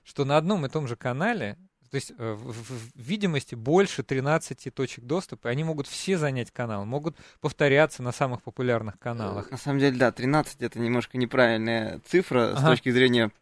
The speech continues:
Speaker 2: вот использования технологий.
Speaker 1: Скажите,
Speaker 2: Их
Speaker 1: какая
Speaker 2: тринадцать,
Speaker 1: правильная?
Speaker 2: но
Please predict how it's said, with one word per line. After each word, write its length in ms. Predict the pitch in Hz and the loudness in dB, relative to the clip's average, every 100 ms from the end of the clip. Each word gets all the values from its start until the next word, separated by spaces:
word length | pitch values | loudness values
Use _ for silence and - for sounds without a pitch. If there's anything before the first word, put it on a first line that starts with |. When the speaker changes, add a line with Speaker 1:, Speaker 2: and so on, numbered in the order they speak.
| - | -8
Speaker 2:
вот 260 | 120 - - _ _ _ _ - | -8 -8 -20 _ _ _ _ -12
использования 580 | 120 - 147 120 120 | -8 4 6 6 2
технологий. 380 | 110 - 123 151 | -2 -4 2 4
Speaker 1:
Скажите, 220 | 160 147 160 | 4 4 2
Speaker 2:
Их 60 | |
Speaker 1:
какая 60 | 156 | 2
Speaker 2:
тринадцать, 340 | 170 180 170 131 | 2 6 6 4
Speaker 1:
правильная? 260 | 127 110 | 0 0
Speaker 2:
но 240 | 127 139 | 2 2